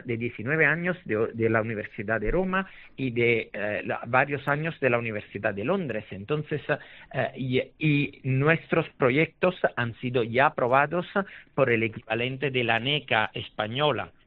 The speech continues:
en Italia, que es el ambiur, y no ha sido aprobado por el equivalente de la neca, eh, en el Reino Unido, que son países,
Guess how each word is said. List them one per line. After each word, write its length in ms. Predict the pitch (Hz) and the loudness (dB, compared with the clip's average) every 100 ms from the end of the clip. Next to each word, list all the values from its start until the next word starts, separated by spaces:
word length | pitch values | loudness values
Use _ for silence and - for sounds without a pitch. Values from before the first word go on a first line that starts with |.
| _ | _
en 180 | 113 101 | -6 -6
Italia, 600 | 98 147 156 156 170 202 - _ _ | -2 2 2 2 0 -2 -6 _ _
que 160 | 113 95 | -10 -8
es 80 | 104 | -2
el 140 | 127 | 2
ambiur, 560 | 180 185 180 214 214 - | 2 2 -4 -4 -6 -6
y 100 | 123 | -8
no 100 | 107 | -6
ha 80 | 104 | -6
sido 200 | - 139 | -2 0
aprobado 460 | 156 147 135 147 175 | 2 2 2 2 2
por 120 | 175 | 0
el 120 | 120 110 | 0 -2
equivalente 680 | 107 110 107 113 127 147 | -4 -2 0 0 -2 -2
de 100 | 123 | -2
la 160 | 120 117 | 0 -2
neca, 460 | 120 127 131 131 - | -4 -2 2 2 0
eh, 360 | 123 120 113 - | -6 -2 -4 -4
en 120 | 123 | -8
el 120 | 113 | -6
Reino 260 | 110 110 107 | -8 -8 -8
Unido, 380 | 151 208 113 82 - - - _ | -6 -6 -6 -10 -14 -20 -20 _
que 160 | - 104 | -2 -2
son 200 | 123 113 | -2 -2
países, 420 | 107 98 104 139 | -2 -4 -2 -2